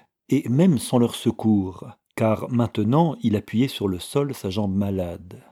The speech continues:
Mais il ne pouvait se mouvoir que lentement et avec difficulté, en dépit de son ardent désir de reprendre la vie active. Dieu sait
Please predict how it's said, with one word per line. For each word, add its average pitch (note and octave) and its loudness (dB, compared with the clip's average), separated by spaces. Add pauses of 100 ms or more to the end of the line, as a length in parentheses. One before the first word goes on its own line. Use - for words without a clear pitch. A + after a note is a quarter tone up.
(600)
Mais F3+ 4
il D#3 0
ne D#3 6
pouvait E3 0
se - -2
mouvoir A2+ 0
que G#2+ -2
lentement A2 2
et G#2 -2
avec G2 -4
difficulté, G2 -6 (300)
en F#2+ -8
dépit F2+ -10
de G#2 -6
son F2+ -10
ardent A#2 -2
désir G2+ -8
de F#2 -6
reprendre G2+ -6
la F2+ -6
vie A2 -6
active. E2+ -12 (1500)
Dieu G#2 -2
sait C3 -6